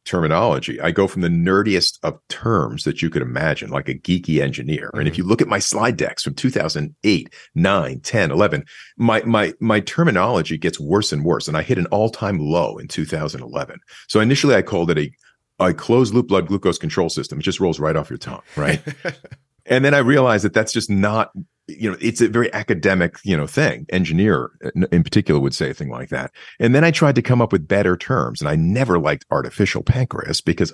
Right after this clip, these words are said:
Speaker 1: artificial pancreas tells you what it isn't. It isn't a real pancreas. And we know it's not a real pancreas.
Speaker 2: Right.
Speaker 1: Can we have something that's more descriptive? So, uh, my wor-,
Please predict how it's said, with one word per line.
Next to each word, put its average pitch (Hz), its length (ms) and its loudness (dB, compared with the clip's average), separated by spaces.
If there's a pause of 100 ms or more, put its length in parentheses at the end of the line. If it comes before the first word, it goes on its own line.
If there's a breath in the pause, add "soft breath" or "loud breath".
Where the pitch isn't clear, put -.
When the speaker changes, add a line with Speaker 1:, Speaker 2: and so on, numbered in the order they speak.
Speaker 1:
artificial 139 460 -4
pancreas 80 340 -6
tells 78 220 -8
you 73 80 -2
what 64 160 -6
it - 100 -10
isn't. - 400 -6
It - 80 -6
isn't 92 320 -2
a 113 60 0
real 123 240 2
pancreas. - 480 -6
And 120 80 2
we 143 80 6
know 185 180 4
it's 165 100 -2
not 78 140 -2
a - 60 -4
real 98 240 0
pancreas. - 560 -2 (180 loud breath)
Speaker 2:
Right. - 140 -16
Speaker 1:
Can 139 100 2
we 139 120 4
have 143 220 -2
something 135 280 0
that's 104 160 -2
more 82 340 0
descriptive? - 760 -2 (380 loud breath)
So, - 380 2
uh, 92 140 4 (200 loud breath)
my 110 140 6
wor-, 117 260 6